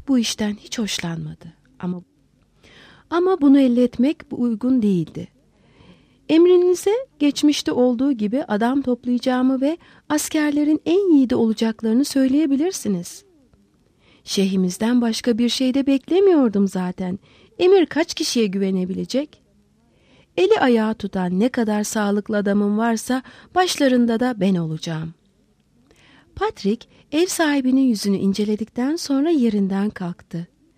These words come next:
Şeyh de kendine gelmiş görünüyordu ve bir delikanlı çevikliğiyle fırladı.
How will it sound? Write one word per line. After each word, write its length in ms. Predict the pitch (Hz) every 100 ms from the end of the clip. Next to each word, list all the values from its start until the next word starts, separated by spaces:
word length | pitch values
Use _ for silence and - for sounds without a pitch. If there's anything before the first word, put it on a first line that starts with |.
| _
Şeyh 420 | - - 208 190
de 180 | 190 254 - - 240
kendine 400 | - 349 339 320
gelmiş 460 | 302 233 220 220 -
görünüyordu 720 | - 185 190 190 214 208 190
ve 200 | 185 196
bir 200 | 285 302
delikanlı 500 | 220 220 214 208 220
çevikliğiyle 760 | 240 214 196 202 226 240 202 220
fırladı. 560 | - 180 175 160 170